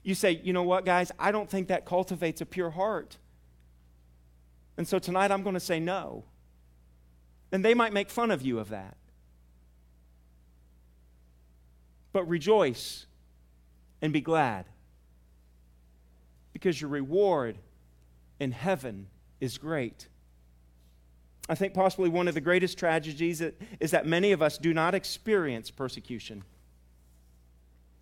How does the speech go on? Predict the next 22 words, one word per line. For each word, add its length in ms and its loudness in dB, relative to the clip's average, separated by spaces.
One 180 2
of 80 2
the 60 2
great 240 4
tragedies 640 0
is 220 -4
that 260 0
a 80 4
lot 300 6
of 100 0
us 180 -2
in 140 -2
here 220 -2
probably 400 -2
would 160 -4
say, 320 -2
"I 120 2
don't 200 -2
experience 840 -2
that 280 -2
very 340 -4
much." 680 -10